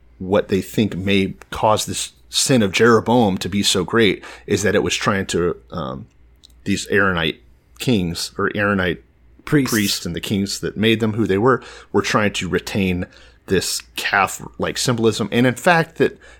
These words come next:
Speaker 1: going back to Aaron, that might have been injected, right? That whole story of Aaron making the calf might have been injected to,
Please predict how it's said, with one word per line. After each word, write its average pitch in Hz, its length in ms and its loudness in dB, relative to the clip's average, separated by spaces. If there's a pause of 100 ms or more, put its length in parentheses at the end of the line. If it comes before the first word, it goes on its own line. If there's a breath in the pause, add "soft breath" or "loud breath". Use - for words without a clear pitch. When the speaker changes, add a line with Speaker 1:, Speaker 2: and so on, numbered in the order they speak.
Speaker 1:
going 117 260 2
back 127 280 0
to - 140 -4
Aaron, 117 300 2
that 110 180 2
might 139 120 2
have 107 100 -2
been 104 120 2
injected, 104 680 -2 (420)
right? - 220 0
That 107 160 0
whole 117 140 0
story 101 480 0
of 87 340 -4
Aaron 95 260 0
making 95 280 0
the 85 80 -4
calf - 280 -4
might 98 140 -2
have 98 80 -2
been 101 100 0
injected 90 520 -2
to, - 100 -12